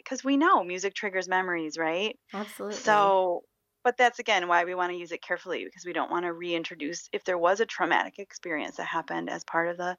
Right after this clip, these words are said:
Speaker 1: labor, we wanna make sure that's being reintroduced in a way that's within the presence of, you know, somebody who can help them process it at least the first time,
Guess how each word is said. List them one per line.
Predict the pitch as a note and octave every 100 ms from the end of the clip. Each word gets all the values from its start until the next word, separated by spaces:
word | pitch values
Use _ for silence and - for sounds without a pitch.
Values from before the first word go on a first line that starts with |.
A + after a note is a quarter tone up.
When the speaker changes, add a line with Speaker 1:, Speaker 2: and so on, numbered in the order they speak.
| - - - - - -
Speaker 1:
labor, | A3+ C#4 F#3+ F3
we | F#3
wanna | F3+ F3+
make | F3+ E3+
sure | - F#3
that's | E3 -
being | F#3 E3
reintroduced | E3+ E3+ E3+ - E3+ -
in | E3
a |
way | D#3 D#3
that's | D3+ D3 - - -
within | F3 F3+ F#3 F3+
the | E3
presence | - F3 D#3 D#3 D#3
of, | D3+ D3 D#3+ - - _ _ - - _ A#3+
you |
know, | A3
somebody | F#3+ G#3 F#3+
who | F#3
can | - E3+
help | G#3+ -
them | G3
process | F#3+ F3+ F3 F#3
it | F#3
at | F3+
least | G#3 -
the | F#3+
first | F3+ E3+ -
time, | D#3 - -